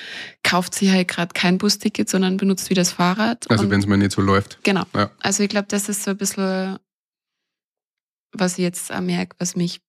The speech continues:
Speaker 1: bei deiner Selbstständigkeit am meisten stresst,
Speaker 2: <laughs>
Speaker 1: dass man halt nie sicher sein kann, was jetzt passiert. Und dann ist auf einmal, äh,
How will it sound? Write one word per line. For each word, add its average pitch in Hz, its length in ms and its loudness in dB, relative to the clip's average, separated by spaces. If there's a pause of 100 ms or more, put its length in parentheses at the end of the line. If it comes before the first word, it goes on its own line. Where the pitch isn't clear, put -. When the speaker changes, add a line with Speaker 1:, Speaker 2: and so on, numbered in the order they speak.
Speaker 1:
bei 170 100 -2
deiner 180 300 2
Selbstständigkeit 202 720 2
am 196 100 2
meisten 190 300 2
stresst, - 520 -2 (160)
Speaker 2:
<laughs> - 200 0 (1160)
Speaker 1:
dass 180 280 2
man 185 180 2
halt 185 180 0
nie 196 100 2
sicher 269 280 -2
sein 180 220 -2
kann, 180 260 -2
was 185 140 -4
jetzt 180 160 -6
passiert. 226 460 -2
Und 185 180 -4
dann 175 280 -4
ist 180 180 -6
auf 175 160 -10
einmal, 175 260 -6 (520)
äh, 170 380 -6